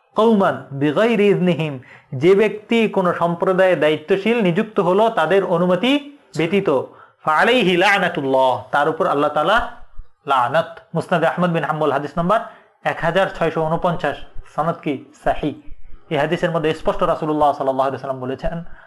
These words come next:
যে তাদের উপর কি? আল্লাহ তাআলা লানত। তাহলে কি তারা আবু বকর আল বাগদাদিকে এই খলিফা দাবি করতেছেন, যার উপর আল্লাহ তাআলা লানত বা হারাম, অন্যায়,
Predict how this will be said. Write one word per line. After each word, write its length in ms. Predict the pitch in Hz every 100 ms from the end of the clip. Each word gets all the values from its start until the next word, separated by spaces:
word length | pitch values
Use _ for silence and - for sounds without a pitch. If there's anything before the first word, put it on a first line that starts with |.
| _
যে 260 | 127 135 - _ -
তাদের 240 | 147 190
উপর 180 | 196 214
কি? 120 | 170
আল্লাহ 200 | 139 139
তাআলা 360 | 160 185 240 247 -
লানত। 520 | 131 127 117 120 151 - - _ _ _ _ _ _ _ -
তাহলে 280 | 175 208 220
কি 280 | 202 147 - - - _ _ -
তারা 180 | 147 -
আবু 260 | 151 170 202
বকর 180 | 196
আল 120 | 180 147
বাগদাদিকে 520 | 131 139 185 208 -
এই 180 | 175 185
খলিফা 520 | 196 202 208 196 - -
দাবি 200 | 160 160
করতেছেন, 460 | 202 208 214 220 139 - _
যার 200 | 135 147
উপর 140 | - 165
আল্লাহ 220 | 151 160
তাআলা 180 | 175 160
লানত 420 | 151 156 160 214 - - _ -
বা 80 |
হারাম, 520 | - 151 170 185 170 - - -
অন্যায়, 380 | 160 170 180